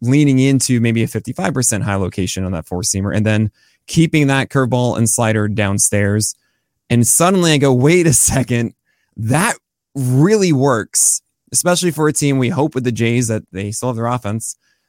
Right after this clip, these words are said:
uh, and can get him some wins as well. They're gonna certainly lean on Kikuchi to go five, six innings.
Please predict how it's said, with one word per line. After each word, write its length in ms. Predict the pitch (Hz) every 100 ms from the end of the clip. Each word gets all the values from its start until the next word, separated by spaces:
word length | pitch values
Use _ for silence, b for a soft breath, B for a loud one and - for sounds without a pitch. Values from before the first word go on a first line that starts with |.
| _
uh, 160 | 107 110
and 80 | 107
can 140 | 113
get 180 | 110 113
him 300 | 120 113 107
some 200 | - 107
wins 240 | 110 113
as 160 | 101 98
well. 320 | 120 143 139
They're 240 | 123 123 113
gonna 260 | 120 117
certainly 460 | - - 127 123 113
lean 220 | 113 113
on 140 | 107 104
Kikuchi 420 | 104 113 107 101
to 100 | 95
go 260 | 98 98 -
five, 200 | 92 92
six 200 | 95 147
innings. 360 | 147 147 -